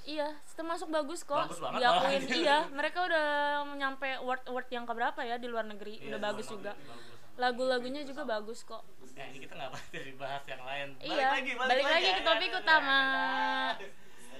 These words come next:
Speaker 2: Aduh, oke. Selain, selain bikin benci.
Speaker 1: Hmm, selain bikin benci ya, dampaknya kayak buat anak-anak sekolah apalagi nih ya, mas mereka mau zaman-zaman ulangan atau gimana, mereka kayak bakal lebih mentingin R P sih jatuhnya.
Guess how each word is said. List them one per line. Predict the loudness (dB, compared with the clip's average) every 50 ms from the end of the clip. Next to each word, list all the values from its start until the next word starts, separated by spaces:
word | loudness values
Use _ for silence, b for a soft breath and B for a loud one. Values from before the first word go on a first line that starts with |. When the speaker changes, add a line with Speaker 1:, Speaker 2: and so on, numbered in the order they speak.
| -10 -10 -8
Speaker 2:
Aduh, | -6 -6 -6 -6 -6 -8 -8 -8 -10 -10 -10 -10 -10 -10 -8 -8
oke. | -6 -6 -4 -4 -4 -6 -6 -10 -10 -10
Selain, | -8 -8 -6 -6 -6 -6 -8 -8
selain | -8 -6 -6 -6 -6 -6 -8 -8
bikin | -10 -10 -8 -8 -8
benci. | -8 -8 -8 -8 -10 -10 -8 -10 -10 -10 -10 -10 -10 -10 -10 -10 -10 -10 -10 -10 -10 -10
Speaker 1:
Hmm, | -10 -10 -10 -10 -10 -10 -10 -10 -10 -10 -10
selain | -8 -6 -4 -2 -2 -2 -2 -4
bikin | -6 -6 -8 -8 -8 -6 -6
benci | -6 -6 -6 -4
ya, | -4 -4 -4 B B B B B B B
dampaknya | -2 0 0 0 0 -4 -6 -6 -8 -8 -8
kayak | -8 -6 -4 -2 -2 -2 -2 -4 -6 -8 -4
buat | 0 0 2 2
anak-anak | 2 0 0 0 0 0 0 0 -2 -4
sekolah | -4 -2 0 2 2 4 4 2 2
apalagi | 2 0 0 0 0 0 -2
nih | -4 -4 -4 -2 -2
ya, | -2 -2 -2 -2 -4 -6 -8 -10 -10 -10 -8
mas | -4 -4 -4 -2 -2
mereka | -4 -4 -2 -2 -2 -2 -2
mau | -2 -2 -4 -4 -4
zaman-zaman | -2 -2 -2 -2 -2 -2 -4 -4 -4 -4 -4 -4
ulangan | -4 -4 -4 -4 -4 -4 -4
atau | -6 -6 -6
gimana, | -6 -6 -6 -6 -4
mereka | -4 -4 -4 -6 -6
kayak | -4 -2 0 0 0 0 -2 -6 -10 -10 -10 -8 -4
bakal | -4 -2 0 0 0 2 0
lebih | 0 -2 -4
mentingin | -4 -4 -6 -6 -6 -4 -4
R | -4 -4 -4
P | -4 -4 -4 -4
sih | -6 -6 -8 -8
jatuhnya. | -6 -6 -6 -6 -6 -8 -10 -10 -10 -10 -10